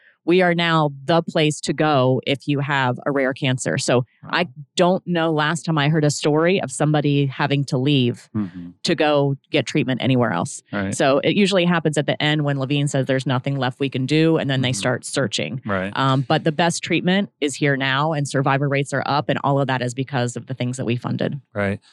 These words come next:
Speaker 2: And I'm, I'm stuck on this term that you use that you've clearly heard from doctors before, this non-profitable cancer.
Speaker 1: Mm-hmm.
Speaker 2: Is that something that you guys have the power in working with Levine to m-, ensure? I don't know how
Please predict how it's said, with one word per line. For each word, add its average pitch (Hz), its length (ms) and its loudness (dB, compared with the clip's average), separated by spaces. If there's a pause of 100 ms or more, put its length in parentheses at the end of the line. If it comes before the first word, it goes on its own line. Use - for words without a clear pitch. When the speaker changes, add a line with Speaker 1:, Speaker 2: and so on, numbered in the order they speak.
(280)
Speaker 2:
And 127 120 0
I'm, 127 280 2
I'm 120 140 2
stuck - 380 0
on 110 80 2
this 104 180 -2
term 123 280 2
that 113 120 2
you 110 80 0
use 104 320 4
that 107 160 0
you've 101 240 0
clearly 107 320 4
heard 104 280 2
from 107 220 0
doctors 101 420 0
before, 101 320 0
this 98 180 0
non-profitable 101 760 0
cancer. 101 540 2
Speaker 1:
Mm-hmm. 147 200 -8 (220)
Speaker 2:
Is 107 140 0
that 117 200 2
something 135 360 2
that 117 100 4
you 113 140 4
guys 120 240 4
have 120 140 0
the 113 80 0
power 117 520 2
in 110 240 4
working 113 300 2
with 117 120 6
Levine 110 520 4
to - 140 0
m-, 104 280 2
ensure? 113 800 2 (720)
I 120 80 0
don't 135 100 4
know 123 120 4
how 127 340 2